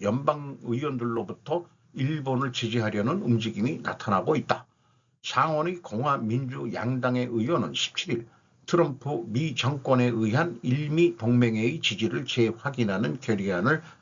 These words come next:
제출했다. 하원에서도 민주당 의원들이 팔 일 트럼프 대통령에게 일본에 대한 지원을 강화하라는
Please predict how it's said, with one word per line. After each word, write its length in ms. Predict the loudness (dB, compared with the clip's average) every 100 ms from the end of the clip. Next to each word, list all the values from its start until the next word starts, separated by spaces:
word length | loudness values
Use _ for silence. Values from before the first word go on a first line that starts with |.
| _
제출했다. 800 | -2 -2 0 -2 0 -4 -2 -4 -6 _ _ _ _ _ _ 2
하원에서도 760 | 4 4 0 -2 -4 -4 -6 -4
민주당 680 | -2 0 -2 -4 -2 -2 0
의원들이 680 | 0 0 -2 -4 -6 -8
팔 220 | -8 -4 -2
일 200 | -4 -6
트럼프 500 | -6 -6 -4 -8 -4
대통령에게 960 | -4 -2 -4 0 2 2 2 2 0 -2 _ _
일본에 600 | 2 4 6 4 4 2
대한 400 | 2 2 0 -4 -6
지원을 540 | 0 2 2 -2 -4
강화하라는 1000 | -2 0 2 2 2 0 0 0 0